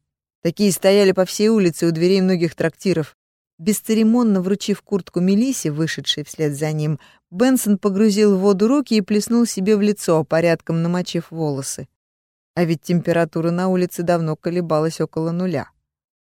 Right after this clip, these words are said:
Пару раз ночью даже выпадал снег, но к полудню таял, так что вода в бочке наверняка была ледяной, и мне даже смотреть на это было холодно.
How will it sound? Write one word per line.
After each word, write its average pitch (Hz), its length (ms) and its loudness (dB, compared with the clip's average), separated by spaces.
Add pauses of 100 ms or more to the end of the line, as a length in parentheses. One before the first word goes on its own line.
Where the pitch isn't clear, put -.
(120)
Пару 180 280 6
раз 175 220 4
ночью 170 320 -2
даже 170 240 2
выпадал 175 420 0
снег, 175 380 -2
но 156 160 -6
к - 80 -20
полудню 156 460 -2
таял, 143 400 -8
так 156 200 -10
что - 200 -6
вода 165 340 2
в 220 80 0
бочке 180 400 -2
наверняка 170 500 -2
была 170 240 0
ледяной, 165 640 0 (380)
и 180 80 0
мне 180 160 4
даже 175 280 4
смотреть 175 600 -2
на 143 160 -6
это 139 160 -10
было 143 220 -6
холодно. 139 640 -8